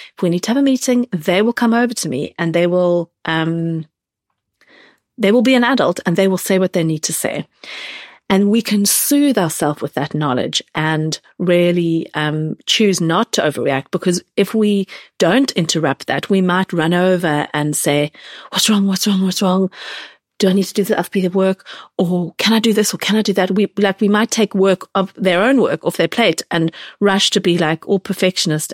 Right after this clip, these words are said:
and, um, kind of overly helpful because we think we've done something wrong, but that's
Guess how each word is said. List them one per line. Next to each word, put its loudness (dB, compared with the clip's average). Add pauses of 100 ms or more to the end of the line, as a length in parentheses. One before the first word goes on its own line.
and, 0
um, -2 (680)
kind 0
of -2 (500)
overly 4
helpful -2
because 0
we 2
think 0
we've 0
done 0
something -2
wrong, 2
but -2
that's -2